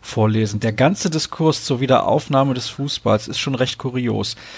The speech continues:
Welche andere Branche muss schon zur Wiederaufnahme ihres Geschäftsbetriebs ein Hygienekonzept vorlegen? Welche Arbeitnehmer außerhalb des Fußballs müssen quasi twenty-four seven ihr Privatleben aufgeben,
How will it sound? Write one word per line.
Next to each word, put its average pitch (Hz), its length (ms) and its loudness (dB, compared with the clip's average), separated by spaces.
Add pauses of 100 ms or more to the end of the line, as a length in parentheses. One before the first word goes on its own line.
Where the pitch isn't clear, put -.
(200)
Welche - 320 4
andere 185 300 2
Branche 135 480 2
muss 120 160 0
schon 135 200 -2
zur 127 180 -2
Wiederaufnahme 160 720 2
ihres 151 300 -2
Geschäftsbetriebs - 840 -4
ein 117 160 0
Hygienekonzept 117 840 -2
vorlegen? 101 520 -4 (480)
Welche - 300 2
Arbeitnehmer 165 640 4
außerhalb 165 400 2
des 156 160 -10
Fußballs 120 500 -2
müssen 139 260 -4
quasi 135 360 2
twenty-four 165 520 0
seven 147 320 2
ihr 113 120 0
Privatleben 117 720 2
aufgeben, 107 680 0